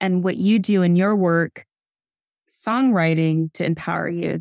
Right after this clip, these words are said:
is a very unique type of strategy and intervention and response, really, to trying to work with youth. And so I'm curious, what is that process like for you when you are working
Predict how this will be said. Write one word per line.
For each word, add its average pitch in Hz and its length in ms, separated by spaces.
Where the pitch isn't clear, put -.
is 180 240
a 180 80
very 202 360
unique 180 640
type 165 300
of 165 280
strategy 185 720
and 175 120
intervention 170 640
and 170 420
response, 196 560
really, 170 240
to 165 140
trying 175 580
to - 140
work 180 240
with 170 180
youth. 165 320
And 185 240
so 180 240
I'm 175 160
curious, 233 540
what 214 200
is 254 120
that 247 180
process 185 720
like 190 300
for - 180
you 175 320
when 175 160
you 180 200
are 208 260
working 175 600